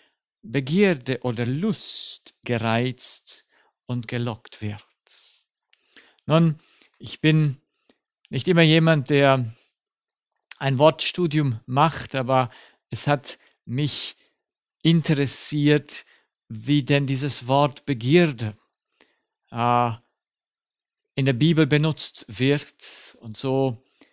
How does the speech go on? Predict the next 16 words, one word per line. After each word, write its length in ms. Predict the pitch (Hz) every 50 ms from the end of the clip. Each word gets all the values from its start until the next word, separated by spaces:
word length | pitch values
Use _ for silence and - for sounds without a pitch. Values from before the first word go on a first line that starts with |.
| _ _ _ _ _ _ _ _ _ _
konnte 260 | - 147 151 131 156
ich 80 | 131 -
das 200 | 156 143 - -
ein 140 | 147 131 117
bisschen 400 | 147 139 - - - - 135 120
schauen, 500 | - - - 143 151 165 185 180 165 135
dass 200 | 139 131 - -
das 300 | 135 123 - - 113 110
Wort 340 | 135 139 147 143 - _
Begierde 640 | - 127 107 104 117 135 165 185 175 160 135 143 120
oder 180 | - 117 123 120
Lust 640 | 113 117 135 170 170 - - - - - - - _ _ _ _ _ _ _ _ _ - _ _ _ _ _ _ _ _ _
im 360 | - 143 147 143 135 127 117 - _ _ _ _ _ _ _
sich 300 | - 110 113 143 120 -
selbst 720 | - - 143 135 147 180 180 - - - - - - - _ _ _ _ _ _ _ _ -
nicht 720 | - 120 135 156 170 156 113 - - - - - - -